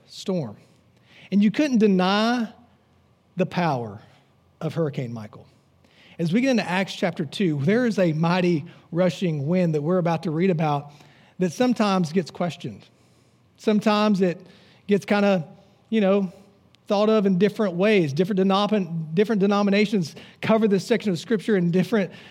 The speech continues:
in different ways, in different manners. But what I want you to see is that there is a mighty rushing wind, and it is the Holy Spirit that comes upon the life of the church to empower the church for His mission,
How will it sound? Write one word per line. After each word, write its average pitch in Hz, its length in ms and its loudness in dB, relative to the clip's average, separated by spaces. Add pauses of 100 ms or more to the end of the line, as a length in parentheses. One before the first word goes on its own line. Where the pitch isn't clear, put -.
(120)
in 180 60 -2
different 196 220 2
ways, 202 220 4
in 175 60 0
different 170 240 0
manners. 185 420 0
But 175 160 2
what 214 160 2
I - 20 4
want 226 180 2
you 190 40 0
to 185 80 0
see 226 280 0
is 190 120 4
that 175 200 -2 (300)
there 214 200 6
is 214 160 4
a 190 60 4
mighty 196 300 2
rushing 185 440 0
wind, 202 260 2
and 180 160 0
it 214 140 2
is 202 140 4
the 170 140 0
Holy 196 280 2
Spirit 202 360 0
that 165 120 -4
comes 196 240 0
upon 190 300 0
the 175 80 2
life 180 300 0
of 175 60 -8
the 165 80 -4
church 196 400 -2
to 196 100 0
empower 185 380 0
the 190 80 0
church 190 280 -2
for 180 120 -6
His 175 220 0
mission, 180 420 -2